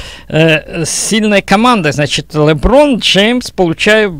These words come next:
получит сто пятьдесят четыре,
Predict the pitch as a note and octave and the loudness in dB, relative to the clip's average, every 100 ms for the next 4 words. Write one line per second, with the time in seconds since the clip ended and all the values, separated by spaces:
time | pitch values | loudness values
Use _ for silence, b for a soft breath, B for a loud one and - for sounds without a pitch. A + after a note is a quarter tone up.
0 | - F3 E3+ A#3 - G#3+ - - A#3 - | -6 -2 -2 -2 -2 -2 -4 0 2 2
1 | - E3 F3+ - G3+ - - F#3 - - | -2 -8 -6 -2 -2 -2 -4 -6 -6 -6
2 | A3+ A3 E3+ | -2 -2 -2